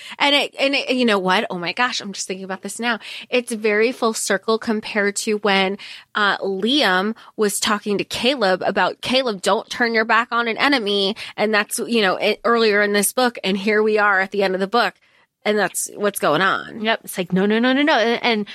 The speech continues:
Speaker 2: and Blair's like, "Where's Liam? Where's Jane? Where are they?" Uh, and Dree's like, "Well, you know, Jane's in the dungeons. I don't know where Liam is." He's like, "Show me, show me, show me, show me, show me." He never gets there. We never get that.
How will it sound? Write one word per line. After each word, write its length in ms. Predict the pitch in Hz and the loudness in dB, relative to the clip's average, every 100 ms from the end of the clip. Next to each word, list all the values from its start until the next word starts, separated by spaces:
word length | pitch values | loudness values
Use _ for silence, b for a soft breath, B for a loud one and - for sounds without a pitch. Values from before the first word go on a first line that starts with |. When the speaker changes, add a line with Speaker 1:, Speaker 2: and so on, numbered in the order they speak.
| B | B
Speaker 2:
and 140 | - 202 | -4 0
Blair's 340 | 269 294 302 | 2 2 0
like, 120 | 233 196 | -4 -6
"Where's 420 | 175 208 220 208 | -2 2 2 2
Liam? 420 | 277 311 254 254 B B | 2 2 2 -2 B B
Where's 480 | 202 214 208 226 220 | -4 0 2 0 0
Jane? 280 | 311 302 202 | 0 0 2
Where 240 | 202 196 | 2 2
are 300 | 208 262 359 | 2 2 2
they?" 440 | 311 277 269 269 262 b b 247 | 2 2 2 2 -2 b b -2
Uh, 240 | 220 214 | 0 2
and 300 | 151 214 208 | 2 0 0
Dree's 240 | 208 202 202 | 0 0 0
like, 160 | 202 | 0
"Well, 180 | 214 202 | 2 2
you 200 | 196 214 | 0 -2
know, 80 | 202 | -2
Jane's 360 | 190 190 185 196 | 0 -2 -2 -2
in 60 | |
the 100 | 214 | -2
dungeons. 800 | 202 269 320 330 339 320 311 285 | 0 0 2 2 2 2 0 -2
I 160 | 220 160 | -4 -2
don't 120 | 180 | 0
know 200 | 180 269 | 2 2
where 180 | 359 339 | 2 2
Liam 320 | 277 285 269 | 2 2 2
is." 160 | 262 254 | 2 0
He's 140 | 185 | -2
like, 100 | 180 | -2
"Show 180 | - 208 | 0 0
me, 80 | 208 | 0
show 160 | 214 220 | 0 0
me, 120 | 220 | 0
show 120 | 226 | -2
me, 120 | 220 | -2
show 160 | 196 214 | 0 -2
me, 100 | 214 | 0
show 240 | - 254 | 2 2
me." 240 | 277 233 - B B | 2 0 -4 B B
He 180 | 302 | 0
never 260 | 277 302 349 | 2 2 0
gets 460 | 214 226 240 - - _ - | 0 -2 -4 -12 -18 _ -4
there. 260 | 202 160 190 | -2 -2 -2
We 140 | 196 | -2
never 260 | 214 214 226 | 0 0 -2
get 280 | 190 - _ _ - | -4 -6 _ _ -12
that. 180 | 143 | -12